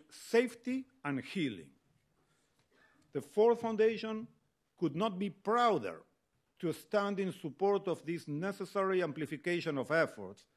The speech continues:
and I have to say we could not be prouder that Tanya Koch is our colleague leading this work at Ford.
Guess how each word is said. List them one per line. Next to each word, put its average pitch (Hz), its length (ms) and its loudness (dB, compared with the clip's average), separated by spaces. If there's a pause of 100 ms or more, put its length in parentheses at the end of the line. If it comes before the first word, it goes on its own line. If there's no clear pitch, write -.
(200)
and 131 120 -6
I - 20 -8
have 123 200 -6
to 127 100 -10
say 202 340 2
we 139 160 -2
could 135 180 -8
not 151 380 -6
be 156 160 -4
prouder 175 580 0
that 110 300 -12
Tanya 180 320 -6
Koch 156 480 -6 (240)
is 147 140 -8
our 131 240 -6
colleague 185 580 -4
leading 143 400 -6
this 127 260 -8
work 123 280 -8
at 113 100 -12
Ford. 95 320 -12